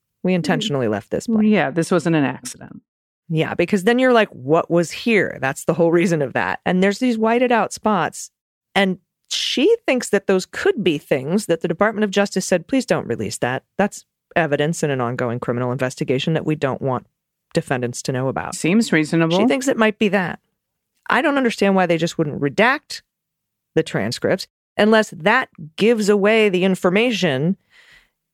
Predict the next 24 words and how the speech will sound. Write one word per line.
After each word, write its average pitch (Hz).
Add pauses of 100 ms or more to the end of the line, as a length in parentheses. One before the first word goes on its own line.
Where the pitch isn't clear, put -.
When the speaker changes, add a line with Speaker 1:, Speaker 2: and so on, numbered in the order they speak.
Speaker 1:
of, 165
you 147
know, 147
who, 214 (640)
you 196
know, 160
'cause 175
we 202
know 214
who 180
is 147
being 139 (680)
deposed -
in 208
Speaker 2:
Right. 208
Speaker 1:
those 147
transcripts. - (540)
So 196
that 226
would 226
confirm 196 (200)
that 156
there 175
is 160